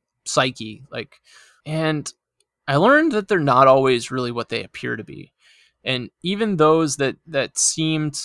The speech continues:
uh, the most negative, uh, serve a purpose, and you should develop a good working relationship, uh, with your demons, I guess I'll say, um, instead of rooting them out and eliminating them entirely. Uh, when I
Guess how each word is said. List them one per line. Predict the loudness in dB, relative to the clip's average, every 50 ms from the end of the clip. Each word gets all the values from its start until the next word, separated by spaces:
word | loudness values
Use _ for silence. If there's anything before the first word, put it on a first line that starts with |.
| -8 -4
uh, | 0 2 2 2 2 2 -2 -4 -8 -18 -14 _
the | -4 -2
most | 0 0 0 -2 -4 -8
negative, | -8 -8 -6 -6 -4 -4 -4 -2 -2 0 0 -2 -2 -4 -8 -14 -20 _ -10
uh, | -8 -8 -6 -4 -4 -4 -4 -4 -4 -6 -6 -8 -6
serve | -6 -4 0 0 0 2 0
a | -2
purpose, | -2 0 0 0 0 0 -2 -6 -6 -6 -6 -8 -8 -8 -8 -10
and | -10 -10 -10 -10 -12 -14 _ _
you | -12 -10
should | -10 -8 -8 -8 -6
develop | -4 0 0 0 0 0
a | -4
good | -10 -4 0 0 2 2 0 -2 -4
working | -4 -6 -6 -6 -6 -8 -6
relationship, | -6 -4 -4 -4 -6 -6 -6 -8 -8 -8 -6 -2 -2 -2 -2 -2 _ _ _ -4
uh, | -2 0 2 2 0 -2
with | -4 -10
your | -10 -10 -12
demons, | -10 -12 -12 -10 -10 -10 -12 -10 -10 -10 -12 -12 -10
I | -12 -12
guess | -10 -10 -12 -12 -12
I'll | -12 -12
say, | -10 -10 -10 -10 -12 -14 _ _ _ _ _ -4
um, | 0 0 2 0 0 -2
instead | -6 -6 -4 0 2 2 4 4
of | 2 0 -2 _ _ _ _ _ _ _ -20 -20 -20 -14 -6
rooting | 0 6 8 8 8 8 6 4
them | 2 0 0
out | 2 2 2 2 0 -2
and | -6 -8
eliminating | -8 -8 -8 -8 -8 -8 -6 -6 -8 -8 -8 -10 -10
them | -10 -12 -12
entirely. | -12 -8 -4 -4 -2 -2 -2 -4 -6 -6 -8 -10 -14 -14 -10
Uh, | -8 -6 -4 -4 -4 -6 -6
when | -8 -6 -2 0 2
I | 2 2 0